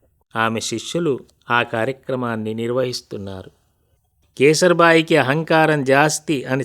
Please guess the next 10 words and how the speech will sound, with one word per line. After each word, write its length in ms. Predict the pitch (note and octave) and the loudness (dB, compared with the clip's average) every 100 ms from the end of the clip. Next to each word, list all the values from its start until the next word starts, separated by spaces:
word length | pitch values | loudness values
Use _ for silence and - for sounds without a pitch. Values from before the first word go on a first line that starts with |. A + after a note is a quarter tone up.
| C#3+ | -2
చాలామంది 540 | C3 D3 D3+ D3 C#3+ | -2 0 0 -2 -2
విమర్శకులంటారు, 1040 | B2+ B2 C#3 - C#3+ C3+ B2+ A#2 A2 G2+ - _ - | -2 0 -2 -4 -6 -4 -4 -4 -4 -6 -6 _ -8
కానీ 420 | A#2 A#2 D3 C3+ _ _ _ _ - | -4 -4 -6 -10 _ _ _ _ -6
అది 200 | A2+ A#2 | -2 -2
అహంకారం 640 | A#2 D3 D3 C#3 B2+ A2 | -2 -6 -4 -2 -2 -4
కాదు, 380 | A2 G2 G2+ G2 _ _ - | -6 -8 -8 -12 _ _ -6
ఆత్మవిశ్వాసం. 1120 | G#2 A#2 - D3 C3+ C3 - A2 G2+ - - - _ _ _ _ _ - | -4 -4 -6 -8 -4 -4 -4 -4 -4 -6 -18 -20 _ _ _ _ _ -4
ఆమె 260 | A2+ C3+ C3+ | 0 2 2
పొందిన 440 | C3+ C3 D3 E3+ | 2 2 2 2
అవమానాలే 1000 | D3 A#2 C3 D#3 D#3+ D#3 D#3 D#3 F3+ G3 | 4 4 4 6 4 4 2 4 2 2